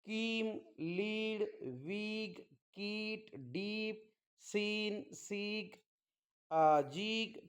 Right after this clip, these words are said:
फिक्स आणि रिप. याच्यामध्ये एक आपल्याला असं सांगू शकतो मी, आपण आपल्या मनाने देखील शब्द घेऊ शकतात बरं का. आदरणीय पालकांना आणि विद्यार्थ्यांना आणि जे कोणी माझे व्हिडिओ बघत असतील,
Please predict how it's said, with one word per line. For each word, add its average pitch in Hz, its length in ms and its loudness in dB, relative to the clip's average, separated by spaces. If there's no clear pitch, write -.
फिक्स 196 340 -2
आणि 190 220 2
रिप. 151 340 -4
याच्यामध्ये 247 540 4
एक 247 100 6
आपल्याला 226 640 8
असं - 200 0
सांगू 220 300 2
शकतो 220 320 -4
मी, 170 240 0
आपण 214 320 8
आपल्या 254 260 8
मनाने 233 500 6
देखील 247 260 -2
शब्द 233 280 -6
घेऊ 185 160 -4
शकतात 151 360 -6
बरं 151 160 -2
का. 135 140 -10
आदरणीय 202 640 4
पालकांना 185 580 4
आणि 202 140 2
विद्यार्थ्यांना 170 680 2
आणि 190 140 0
जे 156 220 -2
कोणी 185 200 0
माझे 175 220 0
व्हिडिओ 147 320 0
बघत 160 280 -2
असतील, 185 500 -10